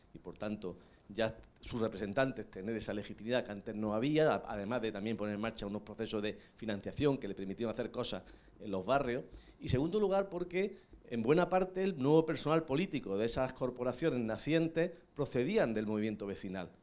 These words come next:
con lo cual fueron, digamos, trasladándose de posición y ya dejaron de luchar porque no iban a luchar contra sí mismos.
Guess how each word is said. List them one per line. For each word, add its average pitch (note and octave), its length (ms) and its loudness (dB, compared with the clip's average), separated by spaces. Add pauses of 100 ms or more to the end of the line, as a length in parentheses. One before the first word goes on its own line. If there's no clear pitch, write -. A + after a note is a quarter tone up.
(220)
con A#2+ 140 0
lo A2+ 100 2
cual E3 300 6
fueron, E3 440 4 (280)
digamos, D#3 360 2
trasladándose D3+ 760 6
de D3+ 100 6
posición B2 520 0 (580)
y D3+ 100 -6
ya D3 140 6
dejaron F#3 320 6
de F3+ 80 6
luchar D3+ 360 4
porque E3+ 220 -2
no C#3+ 60 0
iban E3+ 120 6
a D#3+ 40 4
luchar D3 240 2
contra A#2+ 260 -4
sí A#2+ 160 -2
mismos. D3 380 2